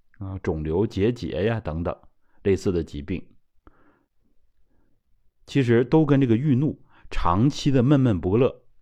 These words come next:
有事憋在心里有关系啊，所以一定要避免，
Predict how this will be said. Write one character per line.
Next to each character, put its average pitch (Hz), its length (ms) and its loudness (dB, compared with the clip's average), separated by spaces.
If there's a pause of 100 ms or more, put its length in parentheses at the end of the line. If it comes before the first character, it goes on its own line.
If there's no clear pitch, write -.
(120)
有 92 180 0
事 131 240 0
憋 147 320 2
在 151 140 2
心 98 260 -2
里 - 200 -8 (180)
有 90 160 -2
关 80 300 -4
系 - 240 -16 (580)
啊， - 240 -10
所 117 180 2
以 117 220 0 (380)
一 95 180 -2
定 127 220 2
要 85 240 0
避 120 340 0
免， 85 260 -4